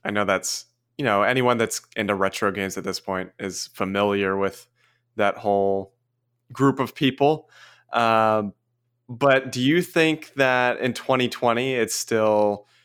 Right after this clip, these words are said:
you know, worth getting into retro games and kind of trying to fight those scalpers and, and collect games? Do you think it's still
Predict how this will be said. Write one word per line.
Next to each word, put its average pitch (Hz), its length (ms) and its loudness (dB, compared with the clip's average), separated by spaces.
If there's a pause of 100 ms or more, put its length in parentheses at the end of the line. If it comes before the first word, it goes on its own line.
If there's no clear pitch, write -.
(140)
you - 80 -4
know, 110 160 4
worth 110 320 0
getting 110 240 2
into 107 160 2
retro 104 380 2
games 110 500 -2
and 104 160 -6
kind 107 240 -2
of 98 80 -2
trying 101 440 -2
to 98 500 -4
fight - 480 -2
those 107 200 -2
scalpers 104 580 0
and, 92 280 -4
and 98 180 -10
collect 104 420 -2
games? 113 440 -8
Do 95 160 -10
you 90 100 -6
think 95 180 -8
it's 113 120 -10
still 92 460 -4